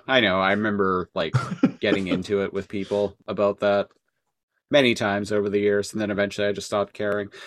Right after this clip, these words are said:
Speaker 1: But my,
Speaker 2: Yeah. <laughs>
Speaker 1: my general attitude was always that I feel like the, the number of people who want truthful information out there outweighs the people, the shitlords and the people who want to mislead.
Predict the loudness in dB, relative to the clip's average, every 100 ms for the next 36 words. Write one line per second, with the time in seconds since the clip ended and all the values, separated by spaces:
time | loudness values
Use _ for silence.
0 | -4 2 6 8 8 6 0 0 4 6
1 | 6 6 6 4 2 0 -2 -4 -2 -2
2 | 2 2 4 4 2 0 0 0 0 -4
3 | -12 -16 _ _ _ -20 -20 _ _ _
4 | _ _ 2 2 6 8 10 10 8 4
5 | -10 -10 0 2 0 -10 _ -8 0 0
6 | 2 2 4 6 6 4 -4 -4 0 2
7 | 2 0 -2 -2 0 0 2 0 -2 -10
8 | _ -10 -4 -4 -4 -2 -2 0 -2 -4
9 | -4 -4 -4 -4 -2 0 0 2 4 6
10 | 4 -2 _ _ 0 6 6 6 0 2
11 | 4 4 2 -4 -6 -6 -4 0 2 2
12 | 0 -4 -4 0 0 0 0 0 -2 -4
13 | -6 -6 -6 -6 -4 -4 0 -2 0 -2
14 | -2 -4 -8 -8 -6 -6 -8 -10 -10 -10
15 | -12 -16